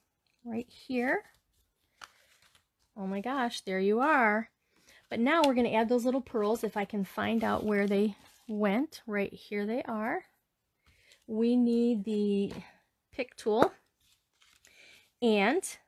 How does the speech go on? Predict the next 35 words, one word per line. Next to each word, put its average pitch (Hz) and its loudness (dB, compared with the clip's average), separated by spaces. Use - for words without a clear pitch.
these 254 0
are 208 -2
going 208 -2
to 202 0
actually, 247 -10
um, 202 -2
you 208 -2
just, 214 -4
here, 185 -10
I'm 175 -4
gonna 175 -2
move 185 -2
this 196 -4
to - -14
the - -12
side - -10
a - -10
little 78 -8
bit, - -10
put - -12
these - -12
over - -8
here 190 -10
so - -10
you 185 -8
can 196 -10
see. 190 -8
Basically, 214 2
this, 196 0
you 208 -2
have 190 -2
one 214 2
end 208 2
that 190 -2
has 185 0